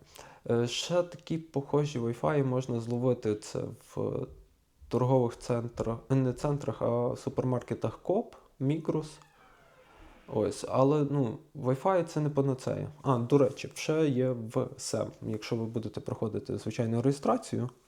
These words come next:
е, на біженство, то ви можете в сем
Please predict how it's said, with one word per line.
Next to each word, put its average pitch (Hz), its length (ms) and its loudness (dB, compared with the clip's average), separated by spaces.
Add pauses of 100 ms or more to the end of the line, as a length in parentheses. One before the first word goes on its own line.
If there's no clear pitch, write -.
(800)
е, 123 40 0 (440)
на 120 160 2
біженство, 117 540 -2
то 156 180 0
ви 160 80 2
можете 135 400 0
в 113 100 -8
сем 110 240 -2